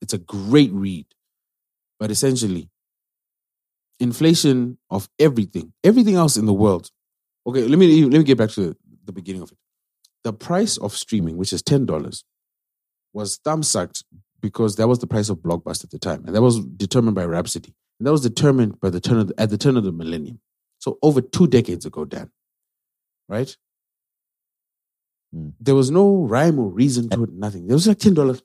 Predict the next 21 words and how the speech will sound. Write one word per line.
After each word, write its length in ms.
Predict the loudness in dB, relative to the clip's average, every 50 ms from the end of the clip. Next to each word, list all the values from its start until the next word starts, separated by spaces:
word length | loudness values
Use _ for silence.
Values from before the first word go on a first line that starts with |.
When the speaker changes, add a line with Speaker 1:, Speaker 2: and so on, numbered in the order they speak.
| -14 -14
Speaker 1:
ah, 140 | -12 -14 -14 _ -18 -18
okay, 160 | -16 -16 -16 -16
ten 180 | -14 -16 -16
dollars." 300 | -16 -18 -20 -20 -20 -20 _ _ _ _ _ _ _ _ _ _ _ _ _
And 120 | -18 -12 -10
that's, 220 | -8 -8 -6 -6
that's 180 | -6 -6 -6 -6
the 80 | -8
figure. 260 | -8 -10 -12 -12 _ _ _ _ _ _ _ -2
That 120 | -2 -2
figure 280 | 0 -2 -2 0 0 -2
has 120 | -2 -2
not 180 | -4 -6 -6 -6
changed 420 | -4 -4 -4 -6 -6 -12 _ _ _ _ _ _ _ _ _ _ _ _ _ -16
in 100 | -16 -16
twenty 300 | -10 -8 -6 -6 -4 -6
years. 340 | -8 -8 -10 -14 -20 -20 _ _ _ _ _ _ _ _ _
It's 100 | -10 -10
still 220 | -6 -4 -2 -4 -2
ten 220 | -2 -2 -4 -4
dollars. 320 | -4 -10 -10 -12 -18 -20